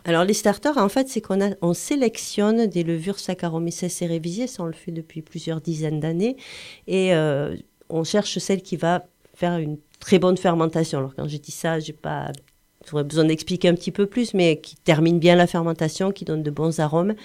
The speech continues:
Et, euh, cette levure-là sélectionnée, on va la multiplier donc, dans des, dans des entreprises et puis, euh,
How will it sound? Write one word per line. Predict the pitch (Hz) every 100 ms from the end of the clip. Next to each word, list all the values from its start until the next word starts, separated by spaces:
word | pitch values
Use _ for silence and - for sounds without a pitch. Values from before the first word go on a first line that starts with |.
| - - - - -
Et, | 185 180
euh, | 170 160
cette | 160 190 180 - -
levure-là | 165 160 175 170 190 185 185
sélectionnée, | - 175 175 190 202
on | 277
va | 190
la | 165
multiplier | 175 - 185 - - 180 185 190 185
donc, | 165 143 151
dans | 143
des, | 135 - - 127
dans | 135
des | 143 135 127 131
entreprises | 131 127 - 233 294 214
et |
puis, | 160 - 220 277
euh, | 190